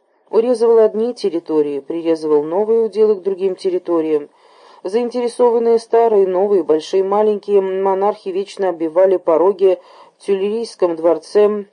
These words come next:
в Фонтенебло, в Мальмезоне, в Сен-Клу. Но Наполеону было некогда, да и нелегко было застать его при непрерывных войнах и походах.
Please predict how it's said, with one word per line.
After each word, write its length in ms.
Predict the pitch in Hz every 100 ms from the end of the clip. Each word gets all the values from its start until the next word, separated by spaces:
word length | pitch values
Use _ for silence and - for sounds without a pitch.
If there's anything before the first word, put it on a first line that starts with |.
| _ _
в 60 | 156 -
Фонтенебло, 920 | 190 185 175 165 156 143 160 196 202 _ _ _ _ _ _ -
в 160 | 160 202
Мальмезоне, 800 | 247 220 170 151 175 220 214
в 60 | 196
Сен-Клу. 600 | - 180 170 156 135 120 _ _ _ _ _
Но 220 | 196 254
Наполеону 540 | 277 269 226 240 233 214
было 220 | 220 214
некогда, 560 | 208 240 185 160 156
да 120 | 151 202
и 100 | 214
нелегко 480 | 208 208 - 247
было 380 | 196 180 170 165 - - - -
застать 640 | 139 180 196 - 220 226 202
его 260 | 190 208
при 240 | 214 196 190
непрерывных 720 | 196 196 175 180 208 196 -
войнах 420 | 151 170 175 170
и 60 | 156
походах. 680 | 165 160 - 135 131 -